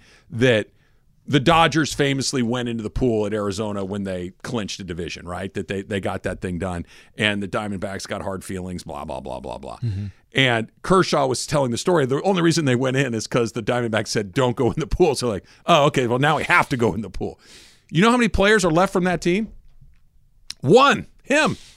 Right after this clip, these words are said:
Speaker 1: That's it. That's the point, right? That, that this isn't just where you had Magic, Worthy, and Kareem for ten
Speaker 2: Sure,
Speaker 1: years
Speaker 2: sure.
Speaker 1: and they went and smashed
Speaker 2: Yeah.
Speaker 1: everybody. It, it's not. It's Clayton Kershaw.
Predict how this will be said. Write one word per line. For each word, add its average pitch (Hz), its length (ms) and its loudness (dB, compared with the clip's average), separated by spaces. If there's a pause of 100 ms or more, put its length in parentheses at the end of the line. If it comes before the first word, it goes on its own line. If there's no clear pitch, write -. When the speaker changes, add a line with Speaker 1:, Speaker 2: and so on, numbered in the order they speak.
Speaker 1:
That's 240 260 4
it. 285 240 4 (840)
That's - 260 4
the 240 100 4
point, 302 420 2 (440)
right? 220 380 4
That, 214 220 2
that 196 200 2
this 220 200 2
isn't 240 440 0
just - 280 0
where 170 400 2 (280)
you 170 180 2
had 165 280 2
Magic, 143 520 -2
Worthy, 139 360 0
and 120 100 -6
Kareem 123 480 -4
for 110 120 -10
ten - 220 -4
Speaker 2:
Sure, 110 80 2
Speaker 1:
years 123 320 -2
Speaker 2:
sure. 131 100 0
Speaker 1:
and 110 60 0
they 123 60 -4
went 139 180 -6
and 127 80 -10
smashed 208 420 -2
Speaker 2:
Yeah. - 40 -2
Speaker 1:
everybody. 127 300 2 (200)
It, 185 200 2
it's 180 240 -2
not. 196 200 -2
It's 180 260 0 (320)
Clayton 294 280 2
Kershaw. 277 460 -4